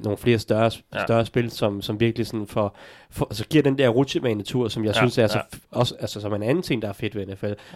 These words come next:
Speaker 1: For en ting er, at det netop er uforudsigeligt, men den der uforudsigelighed manglede også lidt i kampen. Det var bare sådan, "Nå, jamen, vi kører bare ud af et, et spor i et
Speaker 2: Mm.
Speaker 1: køre, og så,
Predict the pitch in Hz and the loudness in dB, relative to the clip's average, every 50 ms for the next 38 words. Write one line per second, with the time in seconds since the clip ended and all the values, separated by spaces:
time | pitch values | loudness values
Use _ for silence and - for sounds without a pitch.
0 | - - 123 107 - - 143 147 139 127 120 123 131 139 143 123 110 120 120 123 | -10 -6 -6 -4 -2 0 0 2 2 2 2 2 4 4 2 2 2 0 -2 -2
1 | 127 120 110 120 110 104 - 139 120 113 110 - - - - - 127 139 160 160 | -2 -4 -6 -6 -6 -6 -4 -4 -2 -2 -4 -6 -8 -16 -4 -2 0 2 4 4
2 | 139 120 - 120 110 - 139 135 131 123 123 117 110 104 107 110 104 123 143 156 | 4 2 2 0 -2 0 -2 0 2 2 2 4 4 2 2 2 2 2 2 2
3 | 175 127 117 - - 110 101 107 107 107 113 120 123 123 123 113 107 - 110 107 | 2 0 0 -2 -4 -6 -6 -6 -6 -2 0 0 0 0 0 -2 -2 -2 -4 -4
4 | 104 107 107 110 120 127 - 131 131 131 120 117 107 110 117 113 - - - - | -2 -2 -4 -6 -8 -2 2 4 4 4 4 2 -2 -4 -4 -4 -6 -10 -20 -6
5 | - 151 135 131 117 107 123 131 131 - - _ _ - - 135 131 - - - | 0 2 4 4 4 4 2 -2 -4 -6 -12 _ _ -6 -6 -6 -6 -6 -6 -4
6 | 131 127 117 117 117 117 120 120 104 101 101 120 117 113 120 123 113 101 104 - | -4 -2 -2 -2 -4 -2 -2 -4 -4 -4 -4 -2 -2 0 0 -2 -4 -6 -6 -4
7 | 123 120 | -4 -4